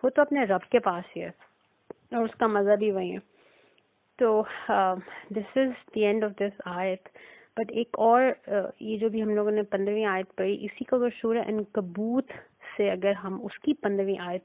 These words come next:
से इसको अगर जोड़ें, तो पढ़ने में सूरह अनकबूत में पता नहीं चलता हमें कि अल्लाह ताला वहाँ पे शायद, अ, मोमिनीन मक्का के लिए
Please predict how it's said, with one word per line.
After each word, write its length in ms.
से 60
इसको 260
अगर 140
जोड़ें, 340
तो 80
पढ़ने 460
में 160
सूरह 320
अनकबूत 540
में 60
पता 280
नहीं 140
चलता 280
हमें 260
कि 80
अल्लाह 240
ताला 340
वहाँ 320
पे 160
शायद, 520
अ, 300
मोमिनीन 720
मक्का 400
के 220
लिए 340